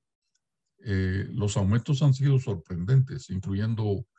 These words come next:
el caso que me llamó muy la atención, que fue el de Chile, ¿no? En donde el aumento fue de repente de uno y medio puntos porcentuales, lo cual es, es extraordinario. Muy bien, en la siguiente,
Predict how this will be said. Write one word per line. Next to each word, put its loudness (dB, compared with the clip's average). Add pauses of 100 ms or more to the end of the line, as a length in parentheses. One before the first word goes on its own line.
(340)
el -6
caso 2
que 2
me 2
llamó 2
muy 2
la 0
atención, -2
que -2
fue -2
el -2
de -4
Chile, 2
¿no? 2
En 2
donde -2
el -4
aumento -4
fue -2
de 0
repente -2
de 0
uno 2
y 0
medio 0
puntos -6
porcentuales, -2 (580)
lo -4
cual 0
es, -2
es -8 (220)
extraordinario. -4 (800)
Muy 6
bien, 2 (120)
en 6
la 6
siguiente, 6